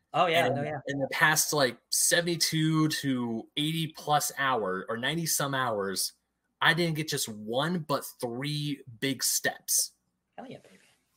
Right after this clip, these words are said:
Speaker 2: So I don't think my brain was processing it correctly, 'cause there's at one po-, there's one point I was working, I was actually hyperventilating. It was hard for me to breathe.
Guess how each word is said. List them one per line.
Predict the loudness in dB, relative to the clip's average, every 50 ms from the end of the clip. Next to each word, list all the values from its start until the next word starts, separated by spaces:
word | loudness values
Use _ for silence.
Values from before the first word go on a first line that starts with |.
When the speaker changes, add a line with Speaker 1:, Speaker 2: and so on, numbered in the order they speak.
| _ _ _
Speaker 2:
So | -2 4 6 8 8 8 6 4 2 0 0
I | 2 2
don't | 2 2 2
think | -2 -2 -2
my | 0 0
brain | 2 2 2 2 2
was | -2 0
processing | -2 -2 0 0 0 0 0 0 -2
it | -2 0
correctly, | 4 4 4 4 2 -6
'cause | -6 -4 -2
there's | 2 2 2 4
at | 2 0 0
one | 0 0 -2 -2
po-, | -4 -8 -6 0
there's | 2 2 2 2
one | -2 -4 -4
point | -4 -4 -2 0
I | 0
was | -2 0
working, | 0 -2 -2 -2 -2 -2
I | -2 0
was | 0 0
actually | -2 -4 -4 -2
hyperventilating. | 0 0 0 0 0 -2 -2 -2 -4 -8 -10 -12 -10 -4
It | -2 -2
was | -2 -2
hard | 2 2 2 2
for | 2 -4
me | -6 -6
to | -6 -6
breathe. | -6 -6 -8 -10